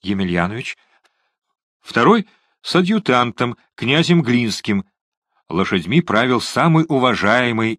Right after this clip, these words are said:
из всех ныне здравствующих дворецких, можно сказать, старейшина нашего цеха Фома Аникевич.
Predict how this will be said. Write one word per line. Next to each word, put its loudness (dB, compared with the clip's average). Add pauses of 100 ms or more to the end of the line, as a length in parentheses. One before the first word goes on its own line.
из -2
всех -2
ныне -4
здравствующих -2
дворецких, -2 (360)
можно 0
сказать, -2 (220)
старейшина 0
нашего -2
цеха -2 (240)
Фома 0
Аникевич. -8